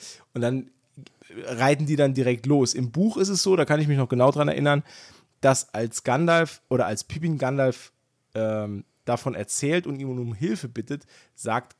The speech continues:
Gandalf nämlich, ähm, "Wenn ich jetzt losreite, um Faramir zu retten, wird jemand anderes sterben."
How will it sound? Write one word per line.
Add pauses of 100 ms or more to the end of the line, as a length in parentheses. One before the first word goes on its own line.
(120)
Gandalf
nämlich, (480)
ähm, (520)
"Wenn
ich
jetzt (180)
losreite,
um
Faramir
zu
retten, (360)
wird
jemand
anderes
sterben."